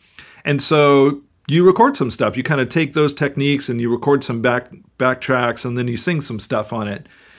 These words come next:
And, uh, I found out really fast just, like, how out of shape my voice was, and, like, I couldn't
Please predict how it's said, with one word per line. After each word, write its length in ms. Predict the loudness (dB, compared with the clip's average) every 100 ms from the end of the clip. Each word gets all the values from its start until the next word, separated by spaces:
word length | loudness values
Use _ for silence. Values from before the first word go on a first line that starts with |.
| -20 _ _
And, 240 | -4 0 2
uh, 140 | 2
I 100 | 2
found 220 | 2 2
out 160 | 2 2
really 180 | 2 2
fast 540 | 0 0 0 -2 -4
just, 260 | -6 -4 0
like, 220 | 0 -2
how 420 | -2 2 2 0
out 300 | -2 0 2
of 180 | 2 -2
shape 340 | -2 -2 -2 -2
my 160 | -4
voice 380 | -2 0 0 0
was, 440 | 0 2 2 0
and, 120 | -2 -4
like, 240 | -4 -4
I 60 | -6
couldn't 600 | 0 0 0 -8 -12